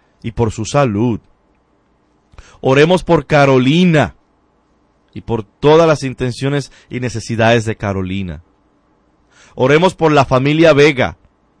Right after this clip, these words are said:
y por el cursillo de mujeres que se lleva a cabo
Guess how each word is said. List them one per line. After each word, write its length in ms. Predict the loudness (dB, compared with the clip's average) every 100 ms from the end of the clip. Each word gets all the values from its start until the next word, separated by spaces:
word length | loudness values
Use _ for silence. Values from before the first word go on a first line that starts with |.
| _ _ _ _ _
y 100 | -14
por 180 | -10 -8
el 120 | -8
cursillo 460 | -8 -10 -6 0 2
de 100 | 4
mujeres 720 | 2 4 4 4 0 -10 -20 _ _ -12
que 120 | -8
se 140 | -6
lleva 240 | -2 2 0
a 60 |
cabo 400 | 2 2 2 0